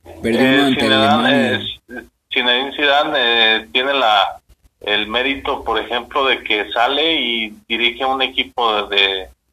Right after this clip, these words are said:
Speaker 2: de los ma-, eh, si no de los más grandes, el más grande del mundo, eh, que es el Real Madrid,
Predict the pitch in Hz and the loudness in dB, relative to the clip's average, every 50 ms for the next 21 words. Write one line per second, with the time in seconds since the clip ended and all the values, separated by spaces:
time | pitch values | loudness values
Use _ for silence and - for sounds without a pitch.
0 | _ _ - _ _ - 110 107 110 107 107 117 120 120 123 123 123 120 117 117 | _ _ -20 _ _ -6 -4 -2 -2 -4 -2 -4 -4 -4 -2 -2 0 0 2 2
1 | 117 117 113 107 104 107 - - - 127 120 131 143 147 151 139 123 117 123 131 | 0 0 -2 -4 -8 -14 -20 -10 -10 -6 -4 -2 -2 0 0 -2 -2 -2 -2 -2
2 | 135 139 135 135 135 143 156 151 - 131 120 117 123 123 127 123 131 127 131 131 | -2 0 0 0 -2 -2 -4 -8 -6 -6 -4 -4 -2 -2 0 0 -2 -2 0 -2
3 | 127 113 113 123 127 127 131 131 147 - - _ _ _ _ _ _ _ _ _ | -2 -2 -4 -4 -6 -4 -2 -2 -2 -4 -4 _ _ _ _ _ _ _ _ _
4 | _ _ _ _ _ _ _ - - 101 98 98 101 101 - 127 123 123 131 120 | _ _ _ _ _ _ _ -6 -4 -2 -2 -2 -4 -4 -4 -6 -4 -4 -4 -2
5 | 117 123 120 120 123 127 127 120 123 123 135 143 | 0 0 0 0 0 0 0 2 2 2 2 0